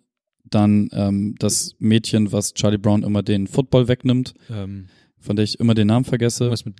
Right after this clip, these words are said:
Speaker 2: L?
Speaker 1: Und Linus. Ähm, die vier gab es in einem Set für drei Dollar irgendwas, vier Dollar irgendwas. Die hab ich mitgenommen,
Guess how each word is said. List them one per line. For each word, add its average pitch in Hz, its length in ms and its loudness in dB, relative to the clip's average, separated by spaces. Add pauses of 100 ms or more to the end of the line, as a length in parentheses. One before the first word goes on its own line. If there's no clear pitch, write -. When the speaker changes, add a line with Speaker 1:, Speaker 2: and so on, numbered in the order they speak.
(120)
Speaker 2:
L? 104 420 -4
Speaker 1:
Und 120 300 4
Linus. 104 600 0 (680)
Ähm, 101 380 0
die 117 140 2
vier 131 320 2
gab 117 240 0
es - 320 -2
in 113 160 -2
einem 117 180 2
Set - 300 -2
für 113 340 0
drei - 460 -4
Dollar 113 280 2
irgendwas, 117 300 -2
vier - 160 -2
Dollar 110 260 0
irgendwas. 127 360 -4 (400)
Die 135 60 2
hab 139 40 6
ich 147 120 2
mitgenommen, 139 520 4